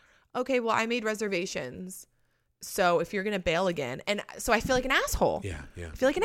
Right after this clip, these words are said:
Speaker 1: asshole. So I go, "Oh my God." So I literally run down the mountain and I, I, like, I, like, don't wash my hair. I jump in the shower. I ba-, I throw on makeup as I'm driving.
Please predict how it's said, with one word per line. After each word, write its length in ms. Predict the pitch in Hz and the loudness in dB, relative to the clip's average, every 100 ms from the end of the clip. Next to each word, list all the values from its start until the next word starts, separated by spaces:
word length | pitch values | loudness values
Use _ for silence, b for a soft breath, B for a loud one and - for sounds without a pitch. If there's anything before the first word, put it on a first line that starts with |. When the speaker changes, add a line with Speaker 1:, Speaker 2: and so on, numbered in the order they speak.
| 659 | 2
Speaker 1:
asshole. 300 | - - 185 | 4 4 4
So 140 | 262 | 2
I 100 | 247 | 4
go, 160 | 277 269 B B - | 4 2 B B -4
"Oh 40 | |
my 80 | 240 | 2
God." 140 | 233 226 | 2 2
So 60 | |
I 40 | 202 | 2
literally 340 | 220 277 269 | 4 4 2
run 340 | 185 180 185 | 2 4 6
down 240 | 220 233 262 | 6 4 4
the 60 | |
mountain 680 | 233 180 180 - 160 160 - - | 0 2 2 0 -6 -6 -6 -2
and 120 | 196 | 4
I, 160 | 196 233 | 4 4
I, 140 | - 220 | 0 2
like, 220 | 202 190 - - - | 2 0 -10 -16 0
I, 120 | 208 202 | 2 4
like, 200 | 175 - - - 180 - | 2 -2 -16 -16 -18 -4
don't 160 | 202 226 | 2 6
wash 240 | 240 262 | 6 6
my 120 | 277 262 | 4 2
hair. 360 | 208 175 170 | 4 4 4
I 100 | - | 0
jump 240 | 165 196 226 | -2 -2 -2
in 40 | |
the 80 | 233 | -2
shower. 260 | - 180 175 | 2 4 4
I 120 | 170 | 2
ba-, 340 | 175 175 - | 0 0 0
I 140 | 185 175 _ _ | -4 -6 _ _
throw 240 | - 208 | 0 4
on 100 | 233 | 4
makeup 280 | 226 202 202 | 2 2 2
as 160 | 185 196 | 2 2
I'm 80 | 196 | 2
driving. 300 | 190 170 | 4 6